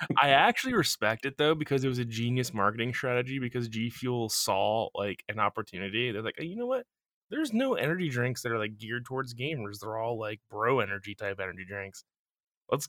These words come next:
get one in there for the nerds." And then they just took that idea and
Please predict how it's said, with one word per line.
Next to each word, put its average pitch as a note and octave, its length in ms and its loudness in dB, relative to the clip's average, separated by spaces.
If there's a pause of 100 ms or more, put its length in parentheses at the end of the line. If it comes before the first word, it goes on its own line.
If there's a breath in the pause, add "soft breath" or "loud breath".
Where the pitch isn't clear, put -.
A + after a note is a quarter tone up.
get A2+ 140 6
one F3 160 4
in E3+ 80 0
there F3 120 4
for E3 160 2
the B2 60 -2
nerds." A#2+ 640 6
And B2+ 340 2
then C3+ 140 4
they D3 100 4
just C#3 260 -2
took C#3+ 200 -4
that D3+ 160 2
idea B2+ 400 -2
and A2 260 -6